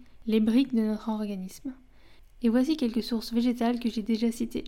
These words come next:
Les lentilles, les haricots rouges ou haricots blancs, pois chiches, quinoa, tofu, seitan, tempeh et également les edamame.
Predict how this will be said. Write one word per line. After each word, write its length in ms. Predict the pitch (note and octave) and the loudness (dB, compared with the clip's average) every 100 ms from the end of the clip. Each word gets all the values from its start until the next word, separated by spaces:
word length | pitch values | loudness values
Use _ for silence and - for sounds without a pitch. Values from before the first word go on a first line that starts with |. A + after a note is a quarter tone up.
| - | 0
Les 100 | A3+ | 2
lentilles, 460 | A3 G#3+ - C#4 | 2 0 4 6
les 160 | C4 - | 6 2
haricots 440 | A3 A3 A3+ A#3+ G#3+ | 0 2 4 4 4
rouges 260 | A#3+ A3+ | 4 2
ou 60 | G#3 | 0
haricots 320 | G3+ G3+ G#3 | -2 -2 -2
blancs, 360 | G3 A3+ C#4 C#4 - | 2 4 4 2 -2
pois 140 | A3+ | -4
chiches, 340 | - B3 C4 - | 0 0 0 -2
quinoa, 460 | A3+ G#3 G#3 A#3+ | -2 0 2 0
tofu, 440 | A#3+ A#3 - A#3+ B3+ | 2 0 2 0 0
seitan, 460 | A#3+ A3+ A3+ A#3+ | 0 -2 0 -2
tempeh 560 | A#3+ A3 G3+ A3 A#3+ - - | 0 -2 0 2 0 0 0
et 100 | A#3 | 2
également 320 | A3 A3 C4 | 2 2 4
les 180 | A3+ G#3+ | 4 2
edamame. 460 | A3+ G#3+ G3+ A3 | 0 0 -2 -6